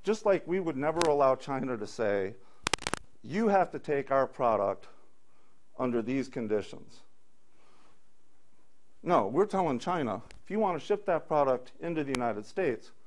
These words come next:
here's the conditions you have to meet," right? Well, the same is true for our stuff going overseas. It's not up to us to tell the European Union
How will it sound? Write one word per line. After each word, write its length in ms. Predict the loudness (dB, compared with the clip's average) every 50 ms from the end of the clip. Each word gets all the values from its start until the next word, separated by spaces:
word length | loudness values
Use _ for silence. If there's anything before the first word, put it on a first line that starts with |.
| -14 -14 -16 -14 -8 -2
here's 260 | 0 2 2 0 -2
the 80 | -6
conditions 520 | -6 -6 -4 -2 -2 -4 -4 -6 -8 -8 -6
you 100 | -4 -2
have 220 | 0 -2 -2 -2 -6
to 60 | -6
meet," 300 | -6 -4 -4 -4 -6 -8 -12 -12 -2
right? 280 | 2 4 4 4 2 0 -6 -14 -16 -16 -16 -16 -16 -16 -16 -16 -16 -16 -16 -16 -14 -14 0 8
Well, 160 | 10 12 12
the 120 | 12 8
same 280 | 6 4 4 4 4 2
is 100 | 0 -2
true 240 | 0 0 0 0 2
for 340 | 2 2 2 2 0 2 4 6
our 160 | 6 6 4
stuff 380 | 2 2 2 2 2 0 -6 -14 -16 -16 -16 -16 -8 -4
going 260 | -2 -2 -2 0 -2
overseas. 720 | -2 -2 -4 -4 -4 -2 0 2 2 0 0 -4 -8 -12 -14 -14 -14 -16 -16 -16 -16 -16 -14 -14
It's 120 | -4 0
not 240 | 0 2 2 2 2
up 160 | 2 2 2
to 140 | 0 2 6
us 420 | 8 8 8 6 2 -4 -12 -14 -14 -14 -14 -14 -16 -14 -14 -14 -14 -14 -16 -10 -8
to 80 | -8 -4
tell 220 | 0 2 2 2
the 80 | 2 2
European 540 | 2 2 2 2 0 -2 -4 -4 -4 -2
Union 400 | -2 0 0 0 0 -2 -4 -6